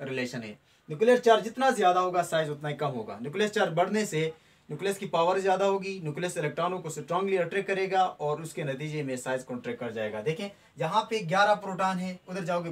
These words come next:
बारह proton होंगे, तेरह, चौदह, इस तरतीब से आगे प्रोटॉनों की तादाद बढ़ती जाएगी और size छोटा होता जाएगा। लेकिन finally हम देखेंगे यहाँ पे जाके size क्या हो जाए, हो रहा है, यहाँ पे जाके size बढ़ रहा है।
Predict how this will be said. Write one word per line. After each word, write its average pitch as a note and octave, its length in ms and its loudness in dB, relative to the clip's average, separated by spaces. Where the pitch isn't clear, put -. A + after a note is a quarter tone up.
बारह D#3 200 4
proton B2 400 -6
होंगे, G#2+ 240 -12
तेरह, F3 280 2
चौदह, E3+ 260 -2
इस E3+ 120 -6
तरतीब F#3+ 240 -2
से - 80 -4
आगे G3 340 6
प्रोटॉनों F#3+ 400 2
की F3+ 140 -6
तादाद D#3 480 6
बढ़ती E3 280 -2
जाएगी F#3 420 -2
और D#3+ 380 4
size E3+ 400 2
छोटा C#3 220 -4
होता A#2 240 -4
जाएगा। G#2+ 320 -6
लेकिन G#3 220 -4
finally C#4 500 4
हम A3+ 180 2
देखेंगे A3 520 0
यहाँ E3+ 420 0
पे A3+ 100 0
जाके G3 380 0
size F#3 280 2
क्या F3 120 2
हो D#3 120 0
जाए, F3 260 -2
हो F3 80 -2
रहा G3+ 160 0
है, G3+ 100 -2
यहाँ G#3+ 180 0
पे A3+ 120 -4
जाके G#3+ 360 0
size F#3 320 4
बढ़ D#3+ 180 4
रहा A#2 180 2
है। G2+ 100 -8